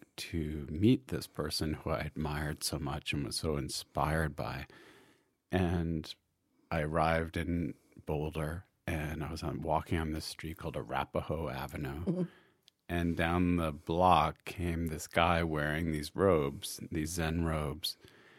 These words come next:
Speaker 1: And it was John Daidaluri, who was this, you know, American Soto Zen teacher. And he was the first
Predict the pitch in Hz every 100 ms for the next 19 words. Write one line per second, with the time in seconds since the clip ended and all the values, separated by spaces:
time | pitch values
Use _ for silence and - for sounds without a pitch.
0 | _ - 87 80 85 - 85 82 80 76
1 | 76 73 87 82 76 73 - 78 78 -
2 | 78 - - - _ _ - - - -
3 | - - _ _ _ _ - 131 92 87
4 | 87 82 87 - 90 85 - 87 80 80
5 | 82 76 80 127 127 80 76 71 80 78
6 | 85 87 85 - 87 - 98 98 - -